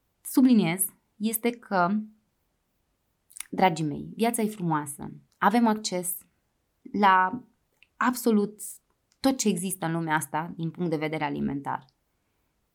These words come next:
Să nu ne facem alimentația un dușman și să fie împotriva noastră. Dar promit că la următorul episod o să povestim și mai în detaliat despre relația asta toxică cu zahărul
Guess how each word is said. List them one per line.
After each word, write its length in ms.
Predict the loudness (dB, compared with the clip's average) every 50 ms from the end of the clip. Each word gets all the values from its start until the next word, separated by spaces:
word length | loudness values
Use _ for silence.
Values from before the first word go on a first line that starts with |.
| _ _ _ _
Să 140 | -2 4 6
nu 80 | 8 8
ne 120 | 8 8
facem 640 | 6 2 -2 -2 -2 -4 -4 -4 -4 -4 -6 -10 -14 -18 -20 _ _ -16 -12 -2
alimentația 680 | 0 2 2 2 0 0 -2 0 0 -2 -2 -2 -4
un 180 | -4 -4 -4 -4
dușman 640 | -4 -6 -6 0 2 2 2 2 0 -4 -10 -18 _ _ _ _ _ -14
și 100 | -8 -6
să 120 | -2 -2 -2
fie 200 | -2 0 -2 -2
împotriva 500 | -2 -4 -6 -10 -8 -8 -4 -2 0 0
noastră. 520 | 0 -2 -4 -6 -8 -14 -16 -18 -18 -20 _ _ _ _ _ _ _ _ _ _ _ _ -20 _ _ _ _ _ _ _ _ _ _ _ _ _ _ _ _ _ 4
Dar 320 | 6 8 8 8 6 0
promit 360 | -2 0 2 4 4 2 0 0
că 140 | -2 -2
la 420 | -2 0 2 2 2 2 2 0 -2
următorul 480 | -4 -4 -4 -4 -4 -2 0 2 2 2
episod 600 | 2 0 -4 -8 -6 -6 -6 -6 -8 -8 -12 _ _ _ _ _ _ _ _ _ _ _ _ _
o 80 | -2 0
să 160 | 2 2 0
povestim 540 | 0 0 -2 -2 -2 -6 -6 -4 -4 -4 -4
și 260 | -4 -6 0 2 2
mai 180 | 4 4 2 2
în 80 | 0
detaliat 720 | -2 -4 -6 -6 -6 -4 -4 -4 -6 -8 -8 -10 -20 -20 _ _ _ _ _ _ _ _ _ _ _ _ _ _ _ _
despre 500 | -8 0 4 4 4 4 4 0 -4 -4
relația 560 | -2 -2 0 0 0 0 0 -6 -6 -6 -6
asta 300 | -6 -6 -8 -10 -10 -10 _
toxică 840 | 0 2 2 2 0 -2 -6 -6 -6 -6 -4 -2 -2 -2 -2 -6 _
cu 100 | -10 -10
zahărul 720 | -6 2 4 4 4 4 2 -4 -6 -4 -2 -2 -2 -4 -6